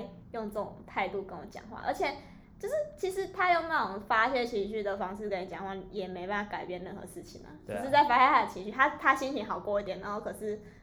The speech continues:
Speaker 1: 任何困难还是没有改变。我
Speaker 2: 对啊。
Speaker 1: 超讨厌那种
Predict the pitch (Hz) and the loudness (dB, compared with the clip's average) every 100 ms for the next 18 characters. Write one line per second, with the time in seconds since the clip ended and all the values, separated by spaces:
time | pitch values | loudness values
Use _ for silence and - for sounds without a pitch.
0 | - - 226 208 - 208 175 - - - | -18 -4 -2 -2 -6 -8 -10 -12 -14 -12
1 | - - - - - - - - 202 117 | -12 -14 -16 -18 -16 -16 -16 -10 -4 0
2 | 110 233 233 233 185 185 190 175 | 2 4 2 0 -2 -2 -4 -8